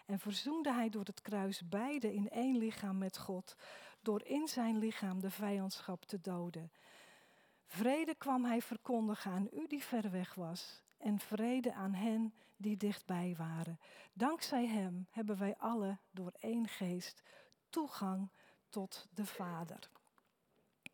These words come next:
Poeh, nou, dat is, dat is een heleboel.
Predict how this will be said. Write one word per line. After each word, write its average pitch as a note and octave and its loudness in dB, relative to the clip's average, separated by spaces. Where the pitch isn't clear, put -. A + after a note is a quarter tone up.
Poeh, - -14
nou, G#3 -6
dat F#3+ -16
is, - -12
dat G3 0
is F3+ -4
een F#3+ 4
heleboel. F3 2